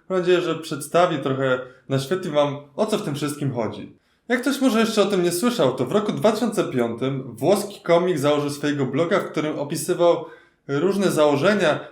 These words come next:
w których potępiał korupcję, czy też, y, w-, mówił o tym, że powinno się bardziej postępować proekologicznie w rządzie, że rząd nie przykłada w ogóle do tego wagi. Na fali popularności swojego bloga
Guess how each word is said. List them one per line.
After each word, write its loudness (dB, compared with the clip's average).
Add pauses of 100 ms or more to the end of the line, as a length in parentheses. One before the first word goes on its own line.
w -20
których -2
potępiał 2
korupcję, 0
czy -8
też, -2
y, 0
w-, -10
mówił -2
o 2
tym, -4
że -4
powinno -6
się -8
bardziej -2
postępować -6 (100)
proekologicznie 0
w -12
rządzie, -8 (360)
że 0
rząd 0
nie -4
przykłada 0
w -4
ogóle -2
do -4
tego -2
wagi. -4 (380)
Na -2
fali 2
popularności 2
swojego -2
bloga 0